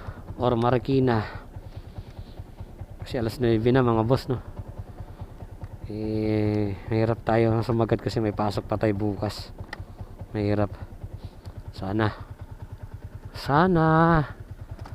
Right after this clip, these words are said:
mapasukan tayo. Intindihan sa pool.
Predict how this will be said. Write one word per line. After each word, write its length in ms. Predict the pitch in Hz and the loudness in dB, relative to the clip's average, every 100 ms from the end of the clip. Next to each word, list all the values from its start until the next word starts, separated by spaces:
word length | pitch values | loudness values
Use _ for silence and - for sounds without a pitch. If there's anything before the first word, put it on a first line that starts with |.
| - - - - | -14 -14 -8 -4
mapasukan 640 | 117 120 147 135 139 139 | -2 0 0 2 2 2
tayo. 160 | 151 165 | 0 0
Intindihan 880 | 170 170 180 175 196 196 220 147 127 - | 4 8 12 12 12 12 12 8 4 -4
sa 240 | - 320 | 4 6
pool. 320 | 320 226 139 | 10 10 10